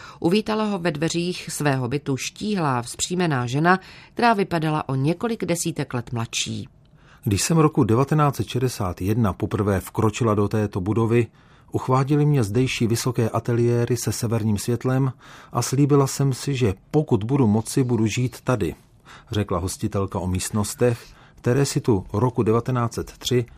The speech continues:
Speaker 2: vybudovalo Družstvo umělců. Kdysi tu bydlel například významný moderní francouzský výtvarník Marcel Duchamp a Françoise Gillotová tu žije už dvacet let.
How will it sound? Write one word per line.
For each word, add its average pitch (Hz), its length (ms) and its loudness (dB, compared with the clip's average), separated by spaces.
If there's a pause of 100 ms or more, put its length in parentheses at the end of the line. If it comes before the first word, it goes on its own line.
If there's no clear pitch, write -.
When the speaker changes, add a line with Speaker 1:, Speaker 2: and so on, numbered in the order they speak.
(120)
Speaker 2:
vybudovalo 131 580 2
Družstvo 117 420 -2
umělců. 92 680 -2 (680)
Kdysi 104 300 0
tu 101 120 -4
bydlel 98 340 0
například 95 480 -2
významný 101 500 0
moderní 95 460 0
francouzský 95 600 -4
výtvarník 104 680 0 (200)
Marcel 101 420 0
Duchamp 95 560 -2 (320)
a 117 100 0
Françoise 113 760 0
Gillotová 127 600 2
tu 131 160 -2
žije 127 240 2
už 117 160 -2
dvacet 117 380 -2
let. 92 200 -2